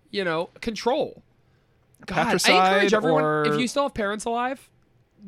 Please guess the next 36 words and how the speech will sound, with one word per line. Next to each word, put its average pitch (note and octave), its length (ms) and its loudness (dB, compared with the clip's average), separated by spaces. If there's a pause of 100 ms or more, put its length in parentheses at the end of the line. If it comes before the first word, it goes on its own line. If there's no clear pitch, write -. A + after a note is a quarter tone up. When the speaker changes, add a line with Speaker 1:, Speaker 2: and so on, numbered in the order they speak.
Speaker 1:
do G4 180 0
it - 140 -8
today. D#3 500 -2
Speaker 2:
Patricide F#3+ 500 0
got D#3 160 0
a G3 40 0
ride. A#2+ 420 0 (420)
Speaker 1:
Hey. E3+ 920 2
Speaker 2:
Be C3+ 40 0
like, D#3 360 -2
"Dad, F3 360 4
I E3+ 140 4
am F#3 120 0
learning F3 280 -2
how E3 240 0
to D#3+ 960 4
forklift - 680 -8
operate. A2 600 -14 (680)
Would D3+ 160 0
you G#3+ 80 0
please A#3+ 300 -4
come G3+ 240 -2
with G#3+ 220 -2
me? F#3 280 -6 (640)
<laughs> - 720 -4
I F3 80 -2
need A#3+ 220 -4
to - 80 -4
learn A#3 180 0
how A#3 140 -4
to G#3+ 140 -6
lift D#3+ 540 -4
and F#3 180 -6
put - 160 -16
things F#3+ 280 -8
down E3+ 420 -2